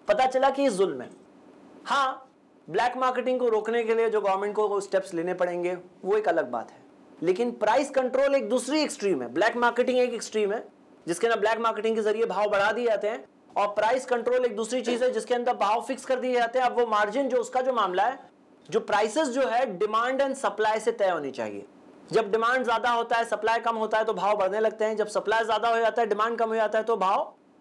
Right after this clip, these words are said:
कम होने लगते हैं। हाँ, तो हम ये देखते हैं कि ये काबिद और बासित कौन है। सूरह बकरा की आयत नंबर टू फ़ोर्टी फ़ाइव है। अल्लाह है जो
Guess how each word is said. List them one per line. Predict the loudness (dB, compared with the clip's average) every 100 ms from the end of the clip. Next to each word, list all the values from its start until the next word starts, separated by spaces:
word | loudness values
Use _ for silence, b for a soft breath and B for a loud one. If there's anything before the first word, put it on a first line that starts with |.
| _ _ -6
कम | -2 0
होने | 2
लगते | 0 0 -2
हैं। | -6 -10 _ -20 -12 -4
हाँ, | -4 -4 _ _ _ 0
तो | 2
हम | 2 2
ये |
देखते | 0 0 0
हैं | -2
कि | -2
ये | 0 0 0 -4 -2
काबिद | 0 0 0 0
और | 0
बासित | 0 -2 -4
कौन | 0 0
है। | 0
सूरह | -2 0
बकरा | 0 0 0
की | 2
आयत | 0 0
नंबर | -4
टू | -2 -2
फ़ोर्टी | -2 -2
फ़ाइव | -2 -4 -2
है। |
अल्लाह | -2 -2 0 0
है | -2
जो | 0 0 -2